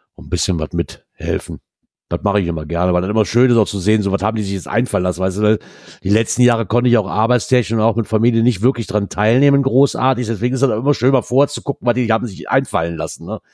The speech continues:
Wenn du so alles im Aufbau siehst, wie, wie, was die sich da für Gedanken machen, so, und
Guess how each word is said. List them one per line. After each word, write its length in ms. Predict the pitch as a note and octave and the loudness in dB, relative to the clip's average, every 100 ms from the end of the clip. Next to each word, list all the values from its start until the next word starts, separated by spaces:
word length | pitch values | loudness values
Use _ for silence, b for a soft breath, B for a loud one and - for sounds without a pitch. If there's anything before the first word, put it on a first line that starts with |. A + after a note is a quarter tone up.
| b b b b | b b b b
Wenn 120 | G2 | 0
du 60 | G2+ | 2
so 100 | A2+ | 2
alles 160 | G#2+ | 2
im 80 | A2+ | 0
Aufbau 480 | F#2+ C#3 - G#2+ G#2 | 2 0 2 2 2
siehst, 280 | G2 F2 F#2 | 0 -4 -4
wie, 140 | G#2 | -6
wie, 480 | E2 D#2 E2+ G#2 G2+ | -6 -16 -8 -6 -2
was 120 | A2 | -4
die 80 | G#2+ | -2
sich 100 | G2+ | -2
da 120 | G#2+ | -2
für 120 | - | -2
Gedanken 520 | G#2+ G#2 A2+ C#3 A2 G2 | -4 0 0 0 -4 -2
machen, 300 | F#2 - F#2 | -4 -4 -4
so, 200 | G2 F#2+ | -2 -2
und 160 | F#2 | -4